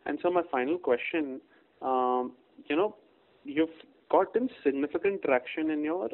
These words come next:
North America and R O W geographies if I just compare them on a Q-on-Q basis. My sense is that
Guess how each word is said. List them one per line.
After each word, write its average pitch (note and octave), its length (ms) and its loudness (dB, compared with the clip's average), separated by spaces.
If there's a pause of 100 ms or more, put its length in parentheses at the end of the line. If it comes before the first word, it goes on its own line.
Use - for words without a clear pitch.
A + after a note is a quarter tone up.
North B2 420 -2
America C#3 420 0
and D3 180 0
R A#2 180 2
O B2 80 2
W B2+ 300 0
geographies A#2+ 600 0
if A#2 160 -4
I A#2+ 140 4
just B2+ 260 -6
compare A2+ 400 -2
them B2 200 0
on B2 140 -2
a F#3+ 180 -2 (480)
Q-on-Q C3 520 0
basis. A2 460 -4 (600)
My C3+ 140 2
sense D#3+ 300 2
is F#3 200 4
that C#3+ 160 4